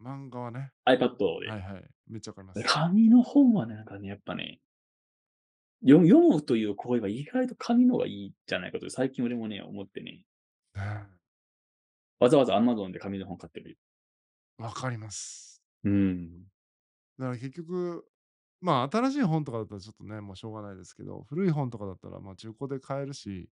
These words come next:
Speaker 2: そう、そう。
Speaker 1: ま、ピーディーエフにすると一冊、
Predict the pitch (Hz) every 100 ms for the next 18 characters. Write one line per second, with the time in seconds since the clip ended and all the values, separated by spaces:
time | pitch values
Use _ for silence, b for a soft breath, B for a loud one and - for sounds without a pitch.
0 | - - 175 - 117 127 160 175 190 151
1 | 117 113 113 107 104 98 - 107 - 139
2 | 131 127 -